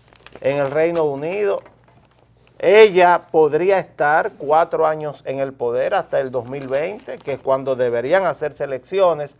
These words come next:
o podría escoger el camino de tratar de ratificar su mandato a través de una consulta electoral nueva que podría convocar el Parlamento. Aparentemente, eh, tratará de mantenerse para cumplir el mandato de David Cameron, quien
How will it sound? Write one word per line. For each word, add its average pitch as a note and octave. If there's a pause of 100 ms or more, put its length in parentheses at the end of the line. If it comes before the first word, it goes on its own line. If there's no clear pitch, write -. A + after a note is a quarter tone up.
(260)
o G#3+
podría A3+
escoger G#3
el E3+
camino D#3+ (340)
de D3+
tratar C#3+
de E3
ratificar D3
su E3
mandato D3+
a C3+
través B2+
de C3
una C#3
consulta B2+
electoral A#2 (420)
nueva D3 (220)
que D3
podría C3+
convocar B2+
el A#2+
Parlamento. G2+ (300)
Aparentemente, D#3+
eh, D#3
tratará D#3+ (360)
de C3
mantenerse C#3
para C3+
cumplir C3
el D3+
mandato D3+
de B2+
David C#3
Cameron, D3
quien D#3